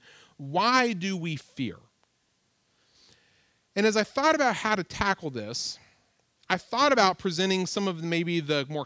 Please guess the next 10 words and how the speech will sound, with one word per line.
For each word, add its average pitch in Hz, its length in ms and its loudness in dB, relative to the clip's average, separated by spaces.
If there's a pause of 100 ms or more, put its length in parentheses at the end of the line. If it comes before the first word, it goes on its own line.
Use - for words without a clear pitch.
common 190 500 0
explanations 135 760 -6
about 120 380 -4
why 123 340 -2 (100)
people 110 540 -8 (400)
fear, 143 380 0
why 123 180 -2
they 107 140 -8
worry 143 500 -2
or 113 140 -6